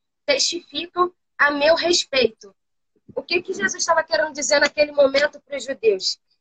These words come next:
Que ele e o Pai, eles eram um só. Que ele estava no Pai e o Pai nele, né?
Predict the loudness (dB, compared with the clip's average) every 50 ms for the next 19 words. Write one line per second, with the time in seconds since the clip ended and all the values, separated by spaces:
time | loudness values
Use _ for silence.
0 | _ _ _ _ -4 -2 -2 -2 -2 -6 _ _ _ _ 2 2 4 4 4 4
1 | 4 0 0 0 -2 -2 -4 -2 _ 2 2 4 4 6 6 6 6 4 2 2
2 | 2 2 4 4 4 4 2 2 -2 -4 -2 0 2 2 2 0 -4 _ _ _
3 | _ _ _ _ _ 0 2 4 4 4 4 2 2 -2 -2 -2 0 0 0 0
4 | -2 -8 -14 -14 -4 0 0 2 2 0 -4 -6 -6 -6 -6 -6 -4 _ 0 2
5 | 2 2 4 4 4 4 4 4 0 -2 -8 _ _ _ _ _ _ _ _ _
6 | _ _ _ _ _ _ _ _ _ _ _ _ _ _ _ 0 2 2 2 0